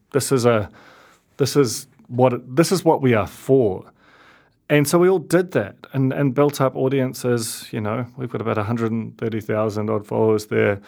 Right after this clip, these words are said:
R N Z about two hundred and eighty thousand, all the way up to, to the Herald with about one point three million or so. And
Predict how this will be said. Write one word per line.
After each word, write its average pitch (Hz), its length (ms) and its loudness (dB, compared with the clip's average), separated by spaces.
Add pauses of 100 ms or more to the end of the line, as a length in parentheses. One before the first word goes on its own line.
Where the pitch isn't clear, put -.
(540)
R 117 180 0
N 113 80 2
Z 113 120 0
about 110 280 0
two - 140 -2
hundred 113 240 2
and 110 100 2
eighty 110 180 2
thousand, 107 920 2
all 123 120 0
the 110 80 4
way 104 200 4
up - 220 -4
to, 107 320 2
to - 140 -6
the 104 120 0
Herald 107 340 2
with 98 100 -2
about 101 280 0
one 107 160 -4
point 110 260 -8
three 110 180 2
million 107 400 2
or 98 160 -6
so. 98 440 -6
And 120 340 2